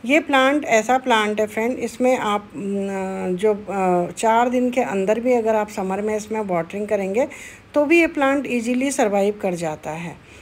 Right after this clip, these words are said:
चाहे इंडोर हो, चाहे आउटडोर हो। अगर ये आउटडोर है, तो आपको कम से कम फिर तो समर में दो से तीन दिन के अंदर एक दिन वाटरिंग आपको उसको करना ज़रूरी है।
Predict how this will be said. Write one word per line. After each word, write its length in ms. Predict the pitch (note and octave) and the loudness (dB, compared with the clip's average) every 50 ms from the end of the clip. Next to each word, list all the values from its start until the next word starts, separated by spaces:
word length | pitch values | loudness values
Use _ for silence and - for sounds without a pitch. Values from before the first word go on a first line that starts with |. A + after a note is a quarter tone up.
| - - - | -20 -12 0
चाहे 500 | - A#3+ A#3 B3 B3+ C4+ C#4 C#4+ C#4 C4+ | 4 6 6 6 6 4 2 2 2 2
इंडोर 540 | - - G#3+ G#3 G#3 G3+ G#3+ A3 A#3+ C4 C4 | 2 2 2 2 2 4 4 6 6 6 4
हो, 160 | B3+ C4+ C#4 | 4 2 0
चाहे 280 | C4+ - B3+ A3+ A3 G#3 | 0 2 2 2 2 2
आउटडोर 560 | - F3 E3+ E3 D#3+ E3+ E3+ E3 E3 D#3+ D#3+ | 0 -2 -2 -2 -4 -4 -4 -6 -6 -4 -6
हो। 140 | E3 D#3+ F3+ - - - - - - | -8 -10 -12 -14 -20 -20 -16 -6 -2
अगर 260 | - A3+ A3 C4 C#4 | 0 4 4 4 6
ये 140 | D4+ D4 C#4 | 6 4 4
आउटडोर 640 | - F#3 A3 A3 A3 A#3 A3 A3 B3 B3+ C4+ C4+ C#4 | 4 4 4 4 4 4 4 4 4 6 6 4 2
है, 200 | B3 B3+ B3+ B3+ | 2 2 0 0
तो 240 | B3 B3+ C4 C4 | 2 2 2 4
आपको 460 | C4+ - - G3+ G#3 G#3 G#3 - B3+ B3 | 2 2 2 0 -2 -2 -2 -4 -6 -4
कम 280 | B3 - A#3 A3+ A#3 | -2 -2 -2 -2 -2
से 160 | A3+ - B3+ | -2 -2 0
कम 180 | B3 B3+ B3+ B3+ | 0 0 0 0
फिर 200 | B3 - A#3+ A3 | 0 -2 -2 -2
तो 140 | A3 B3 B3 | 0 -2 0
समर 320 | B3 B3 A3 G#3+ G#3+ G#3 | 0 0 0 0 0 -2
में 200 | G#3 A3+ A#3 A#3 A3 - - - - | 0 0 0 -2 -2 -6 -14 -12 -10
दो 280 | F#3+ G3 G#3+ A3 A#3+ B3+ | -4 0 2 2 2 2
से 120 | B3 C#4 | 0 -2
तीन 280 | C4+ C4 B3 A3+ A3+ A3 | -4 0 0 0 2 2
दिन 180 | A3 A3 A3 | 0 0 0
के 80 | A3 A3+ | 0 -2
अंदर 240 | G#3+ G#3 G#3 A3 - | 0 0 0 0 0
एक 240 | C3+ G#3 G#3+ G#3+ | 2 2 2 2
दिन 200 | G3+ A3+ A3+ A3 | 2 0 0 0
वाटरिंग 420 | G3+ F#3+ F3 E3+ F3 F#3+ F#3+ G3 F#3+ | 0 0 -2 -2 -2 -4 -6 -4 -2
आपको 260 | F3+ F3+ - - F#3 | -4 -4 -4 -6 -8
उसको 220 | F#3 - - G3 | -8 -6 -8 -6
करना 300 | F#3 F#3 E3+ E3 E3 F3 | -2 -2 -2 0 0 -2
ज़रूरी 400 | F3+ F3 F3 E3 E3 E3 E3+ F3+ | -2 -2 -2 -4 -4 -6 -4 -2
है। 120 | G3 C4+ | -2 -2